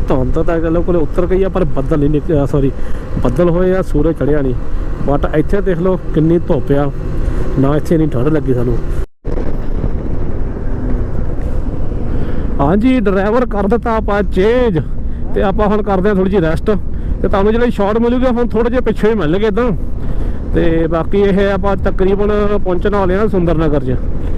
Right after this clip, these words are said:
ਤੇ ਕੋਸ਼ਿਸ਼ ਆ ਕਿ ਢਾਈਆਂ ਤੋਂ ਤਿੰਨ ਘੰਟੇ ਦੇ ਵਿੱਚ ਵਿੱਚ ਆਪਾਂ ਪਿੰਡ ਪਹੁੰਚ ਜਾਈਏ।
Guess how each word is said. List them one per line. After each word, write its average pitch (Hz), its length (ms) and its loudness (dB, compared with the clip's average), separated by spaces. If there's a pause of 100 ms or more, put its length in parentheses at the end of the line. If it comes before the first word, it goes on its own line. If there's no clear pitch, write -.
(360)
ਤੇ 139 100 2 (640)
ਕੋਸ਼ਿਸ਼ 156 340 0
ਆ 160 100 2
ਕਿ 180 160 2 (180)
ਢਾਈਆਂ 156 340 2
ਤੋਂ 170 480 0
ਤਿੰਨ 165 360 0
ਘੰਟੇ 156 180 0
ਦੇ 156 80 2
ਵਿੱਚ 147 200 2
ਵਿੱਚ 151 160 0
ਆਪਾਂ 151 220 0 (440)
ਪਿੰਡ 151 200 0
ਪਹੁੰਚ 147 320 0
ਜਾਈਏ। 160 360 2